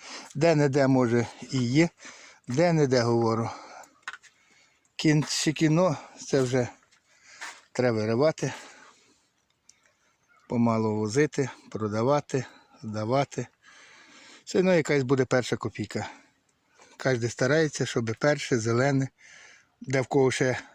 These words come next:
лежить сніг. Просто зимою подивіться, що вже таки у нас на півдні України така зелень є. А по цику-, цибулі покажу, як ми її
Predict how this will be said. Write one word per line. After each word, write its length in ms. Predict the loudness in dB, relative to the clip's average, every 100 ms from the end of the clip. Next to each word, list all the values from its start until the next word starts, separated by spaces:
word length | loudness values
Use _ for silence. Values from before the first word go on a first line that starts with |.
| -12
лежить 420 | -2 0 0 0
сніг. 440 | -2 2 2 2 -8 -20 0
Просто 340 | 0 2 2
зимою 360 | 2 4 2 2
подивіться, 480 | 2 4 4 4 2
що 160 | 2
вже 220 | 2 0 0
таки 280 | 0 2
у 60 | 4
нас 320 | 4 2 -2 -8 -2
на 160 | -2
півдні 340 | 2 2 4 4
України 520 | 4 4 6 6 2 _ _ _ -6
така 300 | 0 2 4
зелень 460 | 4 4 4 2 -4 _ _ _ _ _ _ _ _ _ _
є. 340 | -2 2 2 2 -8 -4 -4 -4 -10 -16 -4
А 120 | 2
по 120 | 2
цику-, 400 | 0 2 2 2
цибулі 440 | 0 0 4 6 4
покажу, 440 | 2 2 2 4
як 160 | 4 6
ми 160 | 6
її 260 | 6 4